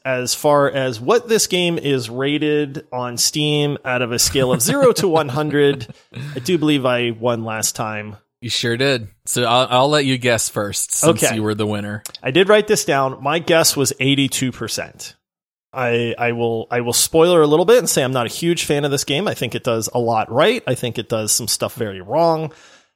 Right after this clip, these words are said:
Speaker 1: Maybe that slandered my guess a little bit. I didn't go very, very high, but I also think that there's some really cool aspects to this game. So eighty-two was my guess.
Speaker 2: All right. Uh, I only know two people other than me who played it, and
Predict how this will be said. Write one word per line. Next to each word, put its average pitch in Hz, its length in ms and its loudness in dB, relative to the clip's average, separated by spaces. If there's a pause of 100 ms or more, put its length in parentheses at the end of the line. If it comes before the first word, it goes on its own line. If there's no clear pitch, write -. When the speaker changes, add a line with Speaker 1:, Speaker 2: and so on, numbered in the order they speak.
(100)
Speaker 1:
Maybe 170 340 4
that 156 360 2
slandered 139 680 0
my 117 440 0
guess 123 260 0
a 123 80 -2
little 127 260 2
bit. 123 480 0
I 123 100 -6
didn't 156 600 -4
go 131 180 0
very, 160 400 2
very 120 300 -4
high, 104 580 -8 (680)
but 143 160 2
I 131 100 4
also 143 260 4
think 131 200 -2
that 123 100 -4
there's 120 200 -2
some 120 200 -4
really 123 180 2
cool 117 220 0
aspects 107 400 -6
to - 80 -8
this 95 120 -8
game. 87 180 -14
So - 120 -4
eighty-two 214 360 2
was 143 120 0
my 120 160 -4
guess. 92 520 -6 (600)
Speaker 2:
All 135 160 0
right. 104 320 -2 (920)
Uh, 151 400 4
I 170 160 2
only 262 220 2
know 165 180 4
two 143 280 0
people 143 580 2
other 135 220 2
than 135 180 0
me 127 140 0
who 127 140 -2
played 120 320 -2
it, 143 200 2
and 120 240 -2